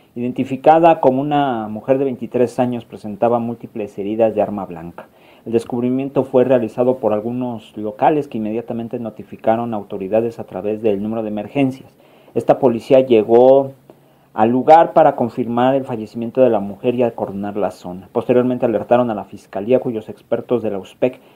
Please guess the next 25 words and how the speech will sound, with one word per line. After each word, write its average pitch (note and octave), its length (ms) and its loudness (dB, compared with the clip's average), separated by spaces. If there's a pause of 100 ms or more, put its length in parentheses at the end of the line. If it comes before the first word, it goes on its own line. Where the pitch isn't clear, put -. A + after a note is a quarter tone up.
(300)
llegaron B2+ 600 2
al A2+ 140 -6
sitio C3+ 460 -4
para A2 200 2
tomar A2+ 260 -4
la C3 100 2
responsabilidad A2 920 -4
de C3 80 2
las B2+ 180 -2
investigaciones G#2+ 760 -10
y B2+ 60 -6
trasladar G#2+ 480 0
el A#2 140 -6
cuerpo A#2 680 0 (480)
a A#2 100 0
la A2+ 140 4
morgue A#2+ 640 4 (640)
más G2 260 -14
cercana G2+ 440 -6
de F#2+ 100 -8
la D#2 140 -10
zona. F2 400 -16
Y G#2+ 140 -14
es G2+ 160 -16
que G#2+ 440 -8